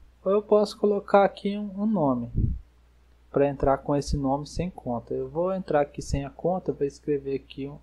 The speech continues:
um nome fictício. Vou botar live.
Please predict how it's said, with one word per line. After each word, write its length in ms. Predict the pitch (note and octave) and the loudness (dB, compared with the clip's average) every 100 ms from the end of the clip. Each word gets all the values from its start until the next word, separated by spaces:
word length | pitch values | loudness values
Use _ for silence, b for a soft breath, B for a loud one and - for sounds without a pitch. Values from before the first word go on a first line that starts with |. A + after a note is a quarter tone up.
| - | -12
um 80 | |
nome 240 | C#3+ C#3 C#3+ | -8 -8 -8
fictício. 720 | D#3+ - - - A#2 - - _ _ _ _ _ _ _ _ | -14 -16 -16 -12 -12 -12 -20 _ _ _ _ _ _ _ _
Vou 80 | C#3+ | -8
botar 360 | C3 C3 - C#3+ | -2 -2 2 2
live. 600 | C3 A#2+ A#2 A2+ - | 4 4 2 -4 -18